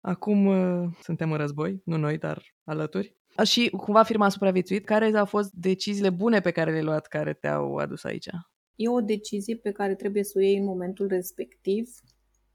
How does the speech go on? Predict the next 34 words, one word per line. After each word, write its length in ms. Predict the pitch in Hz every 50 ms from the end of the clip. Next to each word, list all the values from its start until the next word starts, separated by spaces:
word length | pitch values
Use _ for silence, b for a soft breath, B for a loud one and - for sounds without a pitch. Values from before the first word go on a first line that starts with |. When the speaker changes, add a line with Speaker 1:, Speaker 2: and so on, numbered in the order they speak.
| _ _
Speaker 2:
dacă 340 | - 180 208 220 220 - 226
vrei 240 | 214 226 240 247
să 160 | 240 240 208 208
reușești 580 | 202 202 202 196 196 - - 214 202 202 -
sau 360 | - - - 185 - - -
nu. 180 | 180 - - - _ _ _ _ _
Și 180 | - - - 202
să 120 | 202 -
nu-ți 240 | 214 226 226 226 -
prea 220 | - 220 214 202
lași 400 | 190 185 185 185 190 185 190 -
neapărat 480 | 190 185 180 180 - 180 180 180 180 180
multe 420 | 180 175 185 190 185 185 - -
plase 400 | - - - 175 175 175 - -
de 140 | 180 170 170
siguranță. 800 | 175 - - 185 175 - - - - - 175 180 - - _ _ _ _ _
În 140 | - 196 220
orice 260 | 240 269 285 - -
situație 320 | 277 - - 277 269 - 269
există 160 | 262 - 262 254
fifty 300 | - 269 240 - - 240
fifty. 680 | 240 - 247 233 - - - 202 180 - 185 185 185 185
E 60 | 196
o 140 | 190 196 202
fi-, 240 | 196 - - - 208
fifty 420 | - - 240 233 - - 233 220
chance 320 | 220 - 214 214 208 202
să 120 | - - 190
reușești, 540 | 185 180 185 175 - - 294 302 294 - -
fifty 360 | - 277 269 - - 277 254
chance 300 | 254 - 269 269 269 269
să 160 | - - 262
nu 160 | 254 262 254
reușești. 720 | 226 196 170 - 185 - - - - - - - - _ _